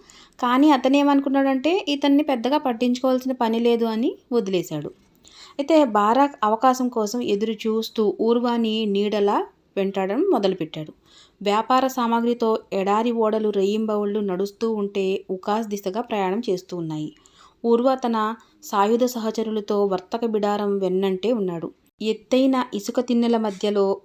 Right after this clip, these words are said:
వంకర టింకర దారుల్లో అర్ధరాత్రి కటిక చీకట్లో బారాకు సువర్ణ అవకాశం దొరికింది. కాసేపట్లోనే బారాక్ కత్తివాటుకు ఊర్వ గిలగిలా కొట్టుకుంటూ ఊపిరి విడిచాడు. ఊర్వ అంటే అంతకుముందు ఎవరినైతే తిట్టాడో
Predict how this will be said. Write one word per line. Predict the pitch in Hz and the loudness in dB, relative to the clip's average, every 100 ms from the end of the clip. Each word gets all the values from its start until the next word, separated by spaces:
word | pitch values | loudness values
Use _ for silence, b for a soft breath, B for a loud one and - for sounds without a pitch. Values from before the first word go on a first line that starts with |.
| 196 | -4
వంకర | 202 208 247 254 | -4 -2 -2 -2
టింకర | 254 233 233 220 | 0 -2 0 0
దారుల్లో | 185 180 202 208 202 202 | 2 0 0 0 -2 -2
అర్ధరాత్రి | 196 202 233 240 240 233 | -6 -4 -2 0 0 -4
కటిక | 226 226 220 220 | -6 -4 -4 -6
చీకట్లో | 214 208 202 208 208 196 202 | -4 -6 -4 -6 -4 -2 -2
బారాకు | 190 185 202 226 233 - | -2 0 0 0 -2 -4
సువర్ణ | 233 196 185 202 | -4 -2 -2 -2
అవకాశం | 196 175 175 196 226 214 | -4 -4 -4 -4 -4 -6
దొరికింది. | 156 - 156 - _ _ b b b b - | -6 -6 -6 -6 _ _ b b b b -4
కాసేపట్లోనే | 202 190 196 254 254 254 254 247 240 233 247 b b b - | 2 2 2 -2 -2 0 2 2 0 -2 -6 b b b -6
బారాక్ | 185 180 208 233 233 - | 0 2 4 2 0 -6
కత్తివాటుకు | 185 185 262 233 220 214 220 196 190 208 - _ - | -4 -2 0 2 2 2 -2 2 2 0 -6 _ -2
ఊర్వ | 202 226 226 | 0 2 0
గిలగిలా | 208 190 196 190 196 190 | 0 0 -2 -2 0 -2
కొట్టుకుంటూ | 196 185 185 185 175 175 233 320 - | -2 -6 -6 -4 -4 -2 -4 -4 -6
ఊపిరి | 190 190 233 | -4 -4 -2
విడిచాడు. | 165 156 156 151 160 _ _ _ _ b b b b b - | -2 -4 -6 -10 -12 _ _ _ _ b b b b b -2
ఊర్వ | 220 262 | 2 4
అంటే | 262 233 208 202 233 214 214 - | 2 2 0 0 2 0 -2 -4
అంతకుముందు | 202 208 208 208 208 220 220 | -4 -2 -2 -2 0 0 2
ఎవరినైతే | 196 190 196 208 208 202 202 | 0 0 0 -2 -4 -2 -4
తిట్టాడో | 202 196 - 214 202 262 | -4 -8 -2 0 2 2